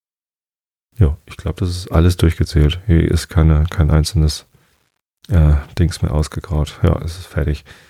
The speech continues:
So, amtliches, äh, Vor-, Vorendergebnis, also noch nicht amtliches Ergebnis.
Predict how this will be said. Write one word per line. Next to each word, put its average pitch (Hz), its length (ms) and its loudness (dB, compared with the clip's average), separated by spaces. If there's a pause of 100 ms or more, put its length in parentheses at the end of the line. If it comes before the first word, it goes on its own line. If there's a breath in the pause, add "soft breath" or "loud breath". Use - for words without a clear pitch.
(220 loud breath)
So, 82 200 2
amtliches, 82 880 0
äh, 85 180 -16
Vor-, 85 380 -2 (220)
Vorendergebnis, 90 960 0
also 80 180 0
noch 80 140 4
nicht 98 200 0
amtliches 90 440 -2
Ergebnis. - 580 0